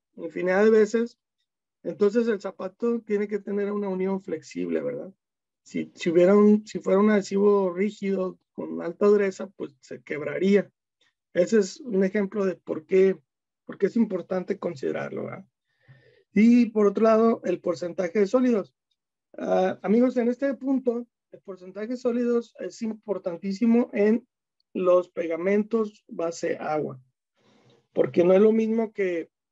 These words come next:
que tengamos un, un pegamento blanco que se ve igual, eh, a, a, a un sellador, y,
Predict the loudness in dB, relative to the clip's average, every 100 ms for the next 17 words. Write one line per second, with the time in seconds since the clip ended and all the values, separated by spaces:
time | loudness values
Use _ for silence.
0 | _ _ _ _ _ _ -16 -4 0 2
1 | 4 2 0 -4 -8 -2 2 2 0 _
2 | _ -12 -4 0 0 0 -2 -2 -2 0
3 | -2 -4 -6 -8 -10 -8 -10 -4 0 0
4 | 0 0 -2 -6 _ _ _ _ _ -4
5 | 0 0 -2 -4 -10 -8 -4 -2 -2 -4
6 | -8 _ _ _ _ _ -2 4 4 4
7 | 2 -2 0 2 2 2 0 -4 -10 -10